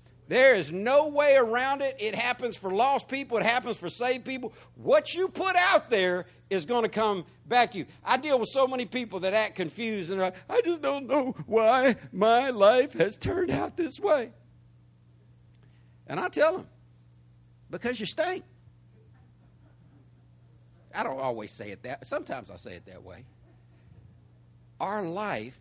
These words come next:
now, not always, and surely some unfortunate things have happened and some evil things have happened and some people have, have, have snuck in and, and planted bad seed in our field and, and, and created problem, but there is a universal truth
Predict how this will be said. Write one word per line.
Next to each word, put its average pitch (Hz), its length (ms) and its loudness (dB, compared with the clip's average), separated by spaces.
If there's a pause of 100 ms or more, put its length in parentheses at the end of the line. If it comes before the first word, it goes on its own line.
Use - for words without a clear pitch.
now, 349 180 -4
not 370 220 4
always, 139 560 2
and 233 100 -14
surely 254 360 -2
some 170 280 -4
unfortunate 160 680 -4
things 135 220 -4
have 107 100 -10
happened 131 400 -4
and 123 100 -8
some 127 160 -10
evil 120 240 -8
things 120 260 -10
have 101 100 -16
happened 120 340 -6
and 117 80 -12
some 123 180 -10
people 117 300 -10
have, 104 240 -6 (240)
have, 110 240 -8
have 110 180 -8
snuck 139 360 -6
in 135 180 -4
and, 110 140 -10
and 110 200 -12
planted 127 320 -8
bad 123 260 -4
seed 131 240 -10
in 113 120 -10
our 107 140 -10
field 147 400 -10 (840)
and, 127 140 -10 (160)
and, 135 180 -8
and 131 220 -12
created 147 420 -4 (280)
problem, 160 540 -4
but 151 240 -6 (240)
there 190 240 -2
is 180 400 -4
a 131 80 -6
universal 147 580 -10
truth 107 420 -16